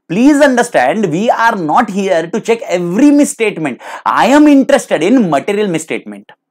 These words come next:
I am interested in which misstatement? Material misstatement। But please make it sure, what is material, what is not material is a matter of fact। You need to take care very carefully। You need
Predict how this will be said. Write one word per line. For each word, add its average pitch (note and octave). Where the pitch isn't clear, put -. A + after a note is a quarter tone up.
I G#3
am B3+
interested A#3
in C4+
which A3+
misstatement? A#3+
Material G3+
misstatement। B2
But E3+
please C4
make A3
it A#3+
sure, D#3
what C3
is C4
material, B3
what F3+
is B3+
not G3
material F#3+
is F#3+
a A3+
matter D#3
of F#3
fact। E3
You E3
need F3
to F#3
take E3
care F3+
very F#3+
carefully। D#3+
You F3
need G3